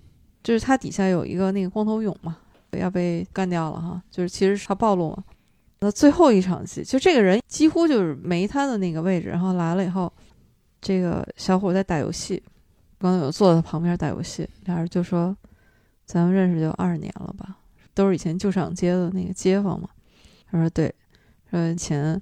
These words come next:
游戏厅啊，就你会使这个拳，应该就是街霸，我看着像。说就你会使这个，我们都不会。后来就找你学，这么认识的。”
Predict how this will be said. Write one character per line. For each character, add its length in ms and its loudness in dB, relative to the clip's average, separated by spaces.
游 140 2
戏 100 -2
厅 180 2
啊， 280 2
就 160 0
你 360 -2
会 220 0
使 380 -8
这 160 0
个 80 -2
拳， 440 -2
应 100 -6
该 20 -4
就 140 0
是 40 -4
街 220 2
霸， 320 0
我 60 -8
看 280 -4
着 80 -6
像。 280 -8
说 100 -2
就 140 0
你 140 2
会 180 0
使 220 -8
这 160 -4
个， 120 -12
我 180 -4
们 120 -8
都 120 -2
不 100 0
会。 240 0
后 140 -4
来 180 2
就 160 0
找 220 0
你 160 0
学， 480 0
这 160 -2
么 80 2
认 240 -2
识 180 -8
的。” 100 -8